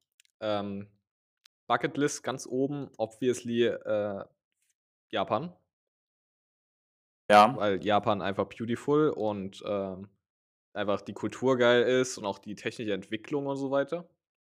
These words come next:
Speaker 1: Und ich, äh, ganz gerne auf den Mount Fuji hochgehe oder irgendwelche Bilder von, äh, dem Mount Fuji in der Nacht mit Sternenhimmel oder so machen würde. Oder die, mir die, ähm, Kirschblütenzeit im Februar geben würde mit den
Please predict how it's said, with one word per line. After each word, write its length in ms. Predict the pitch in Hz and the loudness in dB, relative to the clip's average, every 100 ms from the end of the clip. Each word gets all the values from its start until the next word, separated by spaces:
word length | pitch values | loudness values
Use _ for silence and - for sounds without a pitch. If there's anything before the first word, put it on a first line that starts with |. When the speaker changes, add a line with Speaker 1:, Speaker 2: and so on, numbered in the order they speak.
| _ _ _ _ _ _ _ _ _ _ - | _ _ _ _ _ _ _ _ _ _ -10
Speaker 1:
Und 200 | 120 107 | -6 -4
ich, 260 | 110 - | -4 -4
äh, 560 | 107 107 101 98 95 101 - _ - 113 | 0 2 4 2 0 -4 -12 _ -20 -6
ganz 200 | 123 120 | -4 -2
gerne 180 | - 120 | -2 -2
auf 100 | 113 | -2
den 100 | - | -4
Mount 180 | 117 110 | -6 -4
Fuji 280 | - 131 151 | -6 -6 -4
hochgehe 400 | 156 156 156 156 | -4 -4 -2 0
oder 200 | 120 101 | 2 0
irgendwelche 360 | 113 110 107 101 | -2 -4 -6 -6
Bilder 240 | 113 110 | -4 -2
von, 500 | 107 110 110 110 107 | -4 -6 -6 -10 -8
äh, 540 | 98 95 101 101 104 | -6 -2 -2 0 -2
dem 120 | 101 107 | -2 -6
Mount 160 | 104 | -8
Fuji 260 | - - 117 | -8 -8 -8
in 120 | 107 | -8
der 80 | 107 | -6
Nacht 240 | 117 - 113 | -6 -8 -14
mit 80 | |
Sternenhimmel 400 | - 120 123 147 143 | -10 -8 -8 -8 -6
oder 160 | 139 | -6
so 80 | 139 | -6
machen 220 | 139 160 151 | -10 -10 -8
würde. 280 | 156 190 _ _ - - - _ _ | -8 -8 _ _ -20 -20 -20 _ _
Oder 480 | 156 147 139 127 120 | -4 2 4 4 2
die, 160 | 117 120 | -4 -4
mir 240 | 127 120 | 2 2
die, 220 | 120 117 | 2 0
ähm, 760 | 117 110 107 110 110 107 107 107 | 2 4 2 0 -2 -6 -16 -20
Kirschblütenzeit 960 | - 156 - 131 123 123 - 117 117 - | -8 -8 -8 -12 -12 -14 -2 0 0 -2
im 280 | 117 120 117 | -14 -16 -16
Februar 600 | - 110 - 120 110 - | -10 -8 -4 -2 -2 -6
geben 240 | - 120 117 | -10 -8 -6
würde 240 | 117 123 | -6 -6
mit 180 | 101 113 | -8 -12
den 240 | 110 104 | -12 -14